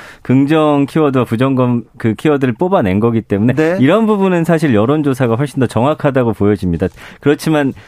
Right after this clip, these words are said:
Speaker 1: 어, 전체적인 흐름 안에서 봤을 때는 뭐 많은 국민이 꼭 내보내야 된다, 뭐 요렇게 볼 수는 없고 지지자들이
Speaker 2: 네.
Speaker 1: 강하게 좀 주장을 하고
Speaker 2: 지지자들이
Speaker 1: 있다.
Speaker 2: 주장하고
Speaker 1: 예,
Speaker 2: 있다.
Speaker 1: 이렇게
Speaker 2: 알겠습니다.
Speaker 1: 말씀드릴 수가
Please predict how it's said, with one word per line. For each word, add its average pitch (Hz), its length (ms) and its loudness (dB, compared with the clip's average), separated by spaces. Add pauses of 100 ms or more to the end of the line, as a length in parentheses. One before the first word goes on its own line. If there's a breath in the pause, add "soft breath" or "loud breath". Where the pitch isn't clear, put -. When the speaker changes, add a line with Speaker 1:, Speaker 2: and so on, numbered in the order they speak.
(200 loud breath)
Speaker 1:
어, 98 180 -2
전체적인 156 760 0
흐름 185 280 0
안에서 110 340 0
봤을 92 320 -4
때는 120 460 -2 (720 loud breath)
뭐 123 360 0
많은 160 320 0
국민이 135 480 0
꼭 202 220 -2
내보내야 147 420 0
된다, 101 260 0
뭐 98 180 -2
요렇게 143 300 0
볼 117 160 -2
수는 107 220 -2
없고 98 180 -4
지지자들이 127 840 -4
Speaker 2:
네. 151 260 -4 (160)
Speaker 1:
강하게 113 380 0
좀 92 160 -2
주장을 - 300 0
하고 110 260 0
Speaker 2:
지지자들이 160 140 2
Speaker 1:
있다. 127 100 -2
Speaker 2:
주장하고 139 480 -2
Speaker 1:
예, 92 60 -2
Speaker 2:
있다. 90 100 -2
Speaker 1:
이렇게 107 200 -4
Speaker 2:
알겠습니다. 139 140 0
Speaker 1:
말씀드릴 127 320 -2
수가 127 100 -6